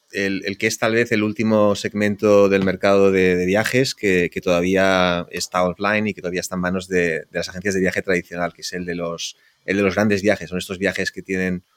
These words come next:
un vuelo internacional y cuando llegas al destino hay un circuito que requiere vuelos adicionales, transporte terrestre,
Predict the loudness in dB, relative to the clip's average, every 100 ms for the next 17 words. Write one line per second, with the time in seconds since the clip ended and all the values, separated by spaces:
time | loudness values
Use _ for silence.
0 | _ _ _ -8 -2 0 0 -2 -6 -6
1 | -2 0 0 -2 -4 -4 -4 -6 -8 -8
2 | -6 -2 -4 -4 -10 -2 -2 0 -2 -2
3 | -6 -2 0 0 0 -2 -4 -2 0 2
4 | 2 2 -4 -8 -8 -8 -6 -2 -2 -4
5 | -4 0 0